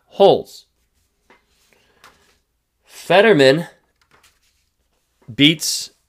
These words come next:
Oz. And North Carolina stays Republican. Ohio stays Republican.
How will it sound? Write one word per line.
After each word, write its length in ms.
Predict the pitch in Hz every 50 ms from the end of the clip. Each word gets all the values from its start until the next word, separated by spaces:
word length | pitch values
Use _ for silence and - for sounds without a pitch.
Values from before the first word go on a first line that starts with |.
| _ _ _ _ _ _ _ _ -
Oz. 580 | 123 131 127 107 90 87 - - - - _ _ _ _ _ _ _ _ _ _ _ _ _ _ _ _ _ _ _ _ _ _ _ _ _ _ _ _ _ _ _ _ _ _ _ _ _ _ _ -
And 280 | 117 127 123 120 120 123
North 220 | 135 143 143 143
Carolina 480 | - 151 143 135 135 135 135 139 143 139
stays 320 | - - 139 131 117 120
Republican. 500 | 120 110 131 127 123 123 131 - 202 220 _ _ _ _ _ _ _ _ _ _ _ _ _ _ _ _ _ _ _ _ _ _ _ -
Ohio 440 | 107 110 110 131 139 143 143 143
stays 280 | 135 139 - 139 131 120
Republican. 640 | 123 117 - 139 147 131 139 139 - 175 185 185